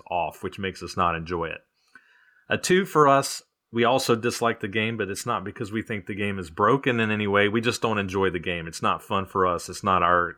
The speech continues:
kind of a game. A three game is what we call the meh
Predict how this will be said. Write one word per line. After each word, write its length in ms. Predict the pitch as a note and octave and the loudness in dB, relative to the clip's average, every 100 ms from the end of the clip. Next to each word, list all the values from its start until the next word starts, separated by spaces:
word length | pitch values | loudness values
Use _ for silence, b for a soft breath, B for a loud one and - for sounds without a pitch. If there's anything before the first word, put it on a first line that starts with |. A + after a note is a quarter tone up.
| - | -4
kind 180 | G2 E2+ | -2 -2
of 100 | D#2+ | -4
a 40 | |
game. 300 | D#2 D#2 - _ _ b b b b b b | -8 -10 -16 _ _ b b b b b b
A 80 | A#2 | -8
three 340 | - C3+ D3 | -2 2 2
game 400 | C3+ D3 D3 C#3+ B2 | 2 0 0 -2 -6
is 120 | G#2+ | -6
what 160 | A2+ G2+ | -4 -2
we 120 | G#2+ | -4
call 280 | - F#2 F2+ | -2 -2 -2
the 100 | F2+ | -4
meh 300 | G#2+ B2+ | -2 -2